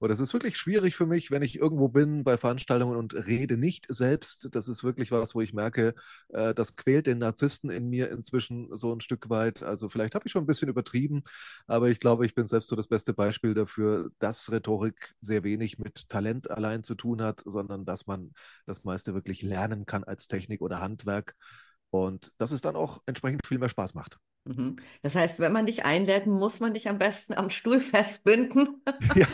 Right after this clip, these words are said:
Speaker 2: damit du nicht auf die Bühne stürmst.
Speaker 1: Richtig, ich, ich schaff's noch, mich selbst zu kontrollieren, aber manchmal fällt's schwer,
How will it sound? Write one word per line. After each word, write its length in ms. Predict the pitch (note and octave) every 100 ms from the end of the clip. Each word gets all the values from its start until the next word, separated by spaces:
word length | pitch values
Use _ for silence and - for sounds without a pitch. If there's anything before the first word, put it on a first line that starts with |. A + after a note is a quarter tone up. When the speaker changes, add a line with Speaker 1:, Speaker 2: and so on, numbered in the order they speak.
| G3 -
Speaker 2:
damit 480 | A3+ G3 C#4 A#3 -
du 60 | A#3
nicht 360 | A#3 - -
auf 140 | F3 -
die 120 | G3+
Bühne 380 | D#3 A#3 A3+ G3
stürmst. 720 | - G3 D3 C#3 - - B3 B3+ - - - _ _ _ _ _
Speaker 1:
Richtig, 380 | - - A#2+ F#2+
ich, 240 | - C#3+ -
ich 140 | E3+
schaff's 200 | F#3 F3
noch, 100 | E3
mich 140 | C#3
selbst 240 | C3+ C#3+ -
zu 80 | C#3+
kontrollieren, 640 | C#3 B2 B2+ A#2+ B2+ A#2+
aber 380 | A2+ A2+ A2+ -
manchmal 280 | B2+ B2+ A#2+
fällt's 200 | G#2 -
schwer, 200 | F#2